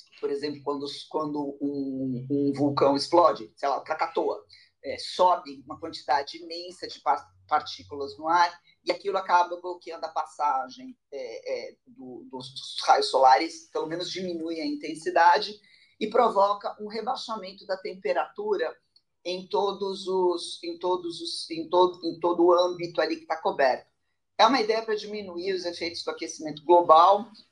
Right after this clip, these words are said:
é, obviamente não tem consenso de especialistas, até porque ninguém sabe o tamanho dessa encrenca e dessa loucura numa escala macro,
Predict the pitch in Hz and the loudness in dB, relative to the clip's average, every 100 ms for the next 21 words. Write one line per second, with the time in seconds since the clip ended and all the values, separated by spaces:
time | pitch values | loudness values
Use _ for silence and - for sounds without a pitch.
0 | _ - 143 139 - - 170 160 160 160 | _ -2 0 2 0 4 4 2 -10 -12
1 | 160 160 156 151 156 151 151 - - 147 | -12 -12 -12 -10 -10 -8 -12 -12 -12 -8
2 | 175 170 165 185 214 208 170 180 - 175 | -6 0 0 0 -2 -4 -2 -4 -4 -10
3 | 170 175 185 175 180 - 170 160 165 165 | -8 -10 -4 -4 -2 2 0 0 -6 -6
4 | - 170 156 147 147 - 156 - 160 160 | -6 -12 -10 -10 -10 -8 -8 -6 -8 -10
5 | - 180 175 - 175 - - - 151 127 | -6 -6 -6 -10 -12 -2 0 2 4 2
6 | - - | 0 -14